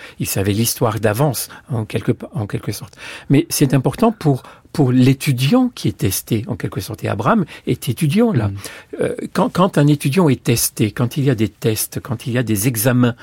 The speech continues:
Speaker 1: euh, pour vérifier où on est, c'est parce que le professeur qui a transmis veut savoir si, euh, l'autre sait ce qu'il lui a enseigné. Et donc, euh, le,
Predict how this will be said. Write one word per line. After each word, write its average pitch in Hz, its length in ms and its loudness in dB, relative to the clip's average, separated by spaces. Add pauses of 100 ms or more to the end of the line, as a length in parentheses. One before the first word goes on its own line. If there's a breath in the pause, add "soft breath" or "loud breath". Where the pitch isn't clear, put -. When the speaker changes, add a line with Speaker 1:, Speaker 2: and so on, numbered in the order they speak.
(280 loud breath)
Speaker 1:
euh, 104 260 2
pour 104 200 -4
vérifier 120 720 0 (180 loud breath)
où 131 180 2
on 113 140 2
est, 110 140 0 (220 loud breath)
c'est - 220 0
parce 139 200 -2
que - 100 2
le 135 80 6
professeur 131 680 0
qui - 120 -4
a 110 80 0
transmis 170 600 0 (240 loud breath)
veut 127 260 2
savoir 151 540 0
si, - 420 -2 (420 loud breath)
euh, 113 220 0 (260 loud breath)
l'autre 147 540 0
sait - 480 0 (160)
ce - 220 -6
qu'il 117 520 -4
lui 110 240 -2
a 123 180 -2
enseigné. 113 560 0 (320 loud breath)
Et - 60 0
donc, 175 260 2 (220 loud breath)
euh, - 340 2
le, 131 240 4